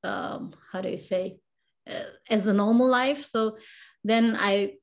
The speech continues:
found wheelchair basketball. And I thought, like, "Okay, maybe I can work until, um, two thousand twenty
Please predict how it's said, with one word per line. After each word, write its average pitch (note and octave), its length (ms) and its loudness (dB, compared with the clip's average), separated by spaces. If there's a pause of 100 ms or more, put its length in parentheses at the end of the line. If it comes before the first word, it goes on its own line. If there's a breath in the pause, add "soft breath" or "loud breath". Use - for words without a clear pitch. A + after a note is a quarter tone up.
(280)
found A3+ 400 2
wheelchair A#3+ 380 2
basketball. A#3+ 560 -4
And A3 40 -2
I G3+ 80 -2
thought, G3+ 200 -6
like, G3 180 -8
"Okay, C4 320 2
maybe B3+ 300 4
I A#3 80 0
can A3+ 180 -4
work A3+ 380 0
until, G#3 720 -2
um, F#3 480 -6 (400 soft breath)
two B3 160 4
thousand A3 300 2
twenty A3 420 0